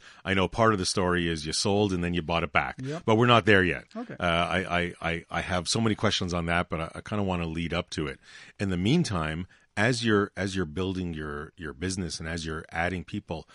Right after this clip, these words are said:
Speaker 1: where, where are you finding these technical people? And they also have to be able to interact. It's not always easy to find, forgive me, but to find the I T specialists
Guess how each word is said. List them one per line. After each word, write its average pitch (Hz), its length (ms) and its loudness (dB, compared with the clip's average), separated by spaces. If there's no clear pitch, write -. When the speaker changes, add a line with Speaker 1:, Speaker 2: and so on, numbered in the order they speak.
Speaker 1:
where, 95 340 0
where 95 240 2
are 143 80 2
you 131 140 2
finding 104 460 0
these 80 180 -6
technical 92 400 -4
people? 95 500 -4
And 85 320 -4
they 82 120 -4
also 123 260 0
have 120 100 0
to - 60 -14
be 90 100 0
able 95 200 0
to 85 180 -10
interact. 101 600 -4
It's - 160 -4
not 127 160 2
always 139 260 4
easy 135 240 4
to 82 100 0
find, 87 560 -2
forgive 104 300 0
me, 92 100 2
but 82 220 -2
to 92 80 -6
find 90 320 -2
the 85 260 -4
I 95 300 0
T 98 540 0
specialists 82 880 -2